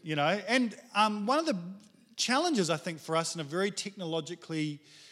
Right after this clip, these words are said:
um, do you wanna actually put the next picture up? 'Cause I feel everyone's getting a bit depressed. Where's the next? There we go. This is the happy church having a picnic. All right, so, um, but the reality is that, uh, that relationships, uh, uh,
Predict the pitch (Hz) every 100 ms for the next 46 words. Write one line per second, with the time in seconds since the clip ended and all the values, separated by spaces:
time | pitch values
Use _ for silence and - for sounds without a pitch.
0 | - - _ - 190 269 339 262 208 190
1 | 233 190 160 190 - 190 - 185 175 170
2 | - 175 147 143 127 131 120 139 - -
3 | 143 - - 160 131 131 135 175 156 120
4 | 143 127 - - - - - - - -
5 | - 156 143 143 135 139 147 139 147 135
6 | 135 123 165 143 - 170 160 135 143 180
7 | 147 - - - - - - 175 175 175
8 | 170 - - - _ _ - - - -
9 | - 220 247 254 320 381 320 226 175 208
10 | 180 - - - 180 170 165 165 202 180
11 | 180 185 190 240 247 269 - 208 - -
12 | - - 170 - 180 170 180 170